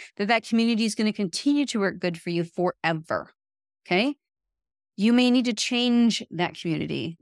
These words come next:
Just because it works today doesn't mean to say it's always gonna work. And when something falls apart, don't go, "Oh no, I'm really bad at communities," or, "Oh, my communities really suck." It's simply you might have outgrown that community, or that, oh, community might have gone in a different direction that you're not comfortable with.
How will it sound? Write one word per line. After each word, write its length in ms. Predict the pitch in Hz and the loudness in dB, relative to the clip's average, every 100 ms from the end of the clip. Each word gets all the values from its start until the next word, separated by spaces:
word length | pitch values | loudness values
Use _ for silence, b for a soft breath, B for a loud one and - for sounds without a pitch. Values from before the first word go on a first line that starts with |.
| 185 | -8
Just 260 | 175 214 | -4 -2
because 300 | 247 - 226 | -2 -4 -4
it 100 | 220 | -4
works 300 | 208 214 - | -4 -6 -4
today 180 | 240 208 | 0 2
doesn't 260 | 180 170 - | 2 -2 -4
mean 140 | 190 | -4
to 60 | 175 | -4
say 100 | 196 | -4
it's 120 | 185 | -4
always 220 | 180 175 | -4 -4
gonna 160 | 175 165 | -2 -2
work. 160 | 165 | -4
And 80 | 175 | -2
when 120 | 175 | -2
something 340 | 175 185 220 202 | -2 -2 -2 -2
falls 220 | 220 220 | -2 -2
apart, 460 | 226 - 269 - _ 214 | -4 0 0 0 _ -4
don't 180 | 214 | -2
go, 160 | 202 214 - | 0 0 4
"Oh 260 | 277 294 | 4 4
no, 340 | 277 294 285 277 | 4 4 4 2
I'm 280 | 277 254 | 0 -2
really 240 | 247 269 262 | -4 -4 -2
bad 180 | 254 254 | 0 -2
at 140 | 247 | -4
communities," 540 | 254 262 233 220 190 | -4 -4 -2 -2 -4
or, 180 | - 220 | -2 -2
"Oh, 480 | - 277 285 269 262 | 2 2 4 4 2
my 200 | 247 254 | 2 0
communities 500 | 254 262 254 247 240 | -2 -4 -2 -2 -4
really 220 | 240 233 | -4 -4
suck." 400 | 220 311 320 262 _ b b b | -2 2 2 2 _ b b b
It's 160 | 240 | -2
simply 240 | - 269 254 | 0 2 2
you 120 | 240 | 2
might 200 | 240 240 | 2 2
have 80 | 226 | 2
outgrown 400 | 196 180 190 202 | 0 0 0 2
that 200 | 180 - | 0 -4
community, 440 | 165 156 123 - | -6 -6 -6 -8
or 100 | - | -4
that, 180 | 185 180 | -2 0
oh, 120 | - - _ | -2 -6 _
community 460 | - 196 208 226 | -2 2 2 2
might 240 | 208 196 196 | 2 2 2
have 260 | 214 190 | 0 0
gone 220 | - 202 233 | 0 2 2
in 120 | 240 | 0
a 60 | |
different 300 | 240 240 240 | -2 -2 -4
direction 380 | 208 226 247 202 | -2 -4 -4 -4
that 100 | 175 | -4
you're 120 | 175 | -2
not 220 | 190 - - | -2 -2 -4
comfortable 320 | 226 - 175 | -8 -6 -4
with. 220 | 160 160 | -4 -6